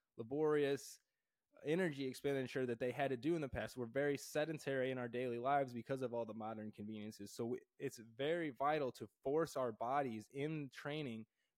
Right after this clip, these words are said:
to really have to evolve to something beyond what it's used to and constantly be pushing that level, because there's the law of diminishing returns. So if you are constantly doing the same sets or same rates,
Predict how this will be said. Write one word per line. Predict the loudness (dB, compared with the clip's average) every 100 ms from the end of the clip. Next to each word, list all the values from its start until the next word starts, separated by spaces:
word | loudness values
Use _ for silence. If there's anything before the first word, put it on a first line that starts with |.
| -6
to | -4 -4
really | -2 0 2 0 -2
have | -2 -2 -4 -8
to | -8 -4
evolve | -6 -2 4 8 8 4
to | -2
something | -4 -4 -4 -4 -6 -4
beyond | -4 0 0 0 -2 -6 _ _
what | 2 2 2
it's | -4 -6
used | -4 -4 -6 -12
to | -14 -14 _ -12
and | -10 -8
constantly | -8 -4 -4 -4 -6 -8 -4 -4
be | -4 -6 -6
pushing | -4 -2 -2 -6 -4
that | -4 -4 -6
level, | 0 2 2 -2
because | -8 -2 -2 -2 _ _ -6
there's | -2 0
the | 0
law | 2 4 6
of | 4 2
diminishing | -2 0 -2 -4 -4 -4
returns. | -6 -6 -6 -4 -6 -6
So | -2 0 -2 _ _ _
if | -8 -8 -6
you | -2 0 2 0
are | -2 -6
constantly | -6 -4 -4 -4 -2
doing | 0 0 -2
the | -4
same | -4 -2 0 -2 -2
sets | 0 2 2 -2
or | -8
same | -6 0 0 0 2
rates, | 2 2 -2